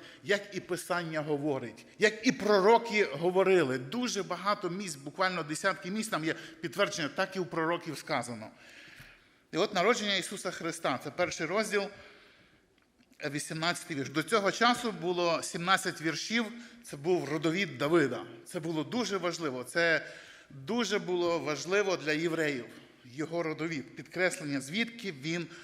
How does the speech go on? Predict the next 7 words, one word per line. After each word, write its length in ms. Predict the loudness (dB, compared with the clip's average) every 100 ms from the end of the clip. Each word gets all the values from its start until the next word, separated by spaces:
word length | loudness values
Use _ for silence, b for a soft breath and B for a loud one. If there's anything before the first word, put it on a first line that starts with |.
| B -4
походить, 560 | -2 4 4 4 -2
щоб 260 | -8 -8 -6
їм 320 | -6 -4 -4
довести 600 | -4 -2 -2 -4 -6 -8 -8 B B B B B B _ -16
його, 720 | -4 -2 0 2 4 4 0 B B B B B B B B _ B B B B
е, 480 | -4 -2 0 -2 -6 -6
царственність, 880 | 4 4 4 0 -4 -2 -2 -4